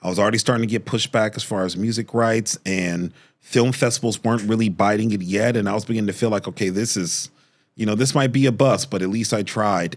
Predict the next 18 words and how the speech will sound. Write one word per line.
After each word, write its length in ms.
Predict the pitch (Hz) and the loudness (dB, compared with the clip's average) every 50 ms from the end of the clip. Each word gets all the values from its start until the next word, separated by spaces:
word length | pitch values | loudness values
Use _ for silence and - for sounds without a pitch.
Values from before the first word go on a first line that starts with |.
| - | -8
And, 540 | - 95 90 87 87 85 82 85 87 82 - _ _ _ _ _ _ _ _ _ _ _ _ _ _ _ | -6 -4 -4 -2 -2 -4 -4 -4 -6 -8 -8 _ _ _ _ _ _ _ _ _ _ _ _ _ _ _
you 80 | _ 101 | _ -6
know, 140 | 95 90 87 | -4 -4 -6
Peter, 500 | - - - 135 135 131 135 131 127 120 | -6 -4 -2 0 2 4 4 2 2 2
Sidney 360 | - - - 127 123 123 127 | 0 0 0 0 0 0 0
Holland, 680 | 120 117 117 117 117 113 113 117 117 117 117 117 113 - - _ | 0 0 -2 0 0 0 0 0 0 0 0 0 -2 -4 -8 _
you 120 | 107 104 | -6 -4
know, 100 | 101 98 | -4 -2
specifically 420 | 92 - - 92 104 117 107 113 107 | -4 -4 -6 -6 -6 -6 -4 -4 -2
Harvey 280 | 110 113 110 104 104 | 0 0 0 0 0
Mason 340 | 104 107 104 104 101 - 104 | -2 -2 -2 -2 -2 -4 -4
Junior, 320 | 92 104 101 101 104 104 101 | -4 -2 -2 0 0 0 0
they, 380 | 92 107 110 113 110 110 98 - - _ _ _ _ _ _ | 0 0 0 2 0 0 -4 -6 -14 _ _ _ _ _ _
that 260 | 120 117 127 113 113 | -2 0 2 2 2
was 180 | 127 139 139 127 | 2 2 2 2
another, 520 | 127 120 117 110 113 117 117 113 117 113 | 2 2 2 4 4 4 4 4 4 4
like, 280 | 107 104 101 98 - - | 4 2 0 0 0 -2
reminder 840 | 101 98 98 101 98 92 92 92 92 95 92 82 82 78 78 76 | 0 2 4 4 4 4 2 2 0 0 -2 -2 -2 -2 -4 -6